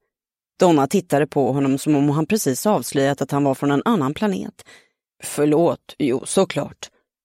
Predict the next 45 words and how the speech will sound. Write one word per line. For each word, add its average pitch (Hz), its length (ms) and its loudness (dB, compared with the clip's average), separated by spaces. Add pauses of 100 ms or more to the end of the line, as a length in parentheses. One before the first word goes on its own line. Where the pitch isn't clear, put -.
(400)
Han 175 120 2
såg 143 280 2
på 175 120 -2
skärmen. 175 420 -8 (320)
Nog 165 260 2
kände 143 260 2
han 151 80 2
igen 143 240 2
Julia 143 280 2
Roberts, - 600 -6 (180)
självklart. - 640 -4 (400)
Men 185 140 2
det 175 60 6
var 175 80 4
svårt 165 280 0
att 165 100 -2
fokusera 135 580 -2
på 196 120 -4
skärmen 147 460 -2
när 147 100 2
Donna 147 360 2
var 151 80 0
så - 140 -6
nära. 165 380 -6 (760)
Var 160 120 4
hon 156 120 6
irriterad? 208 760 -4 (1700)
Ska - 160 -2
vi 214 80 4
titta 247 360 2
eller 226 160 6
göra 208 120 4
något 202 160 0
annat? 208 400 -2 (240)
Det 190 80 -4
känns 220 260 4
inte 226 140 0
som 196 140 2
att 185 80 0
du 202 80 0
är 202 40 2
så 196 120 -2
engagerad, 196 680 0
sa - 200 0
hon. 196 220 -2